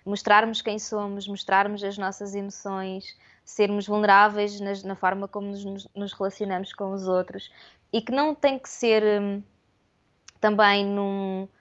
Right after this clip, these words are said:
num lugar de eu agora não vou ter limites,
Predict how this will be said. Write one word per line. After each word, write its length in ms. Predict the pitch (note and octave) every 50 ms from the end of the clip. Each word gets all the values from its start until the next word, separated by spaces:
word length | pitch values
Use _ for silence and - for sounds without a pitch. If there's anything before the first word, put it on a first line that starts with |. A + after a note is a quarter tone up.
| _ _ -
num 240 | G3+ G3+ G#3 G#3 G3+
lugar 460 | G3 G3 F#3+ G3 F#3+ F#3+ F#3+ F#3+ F#3+
de 420 | F#3 F#3 F#3+ F#3+ F#3+ F#3 F#3 F#3 -
eu 140 | - G3 G3
agora 300 | G3 F#3+ G3 F#3+ F#3+ F#3+
não 140 | F#3+ F#3 F#3
vou 180 | F3+ F#3+ F#3+
ter 160 | F#3 - F#3 F3+
limites, 1000 | F#3 F#3 F#3+ F#3+ G#3 B3 C4+ C#4 C#4 C#4 C#4 C#4 C4+ C4 C4 C4 C4+ C4+ - -